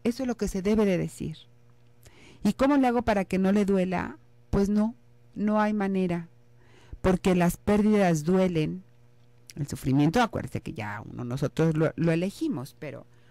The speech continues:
una pérdida duele, y eso que le dijiste que se me hace súper lindo, puede llorarlo,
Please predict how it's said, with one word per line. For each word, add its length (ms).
una 200
pérdida 440
duele, 320
y 140
eso 200
que 120
le 80
dijiste 340
que 100
se 120
me 80
hace 160
súper 340
lindo, 400
puede 260
llorarlo, 600